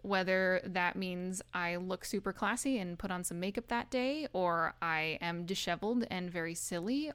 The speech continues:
or I can sing, I can do this and that and whatever." And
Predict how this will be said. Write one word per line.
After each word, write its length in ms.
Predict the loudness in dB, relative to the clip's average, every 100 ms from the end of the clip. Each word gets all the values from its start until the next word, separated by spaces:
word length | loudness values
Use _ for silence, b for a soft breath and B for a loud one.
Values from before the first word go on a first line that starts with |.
| -2
or 500 | 0 2 0 -2 -6
I 220 | -6 -8
can 200 | -6 -8
sing, 500 | -2 -2 0 0 -2 -2
I 160 | -4 -6
can 260 | -8 -12 -10
do 160 | -10 -2
this 320 | 2 2 0
and 200 | -4 -2
that 260 | 0 0 -4
and 160 | -8
whatever." 540 | -4 0 2 2 0 -4 B B B B B B -20 -16
And 880 | -6 -4 -2 -2 -2 -2 -2 -4 -6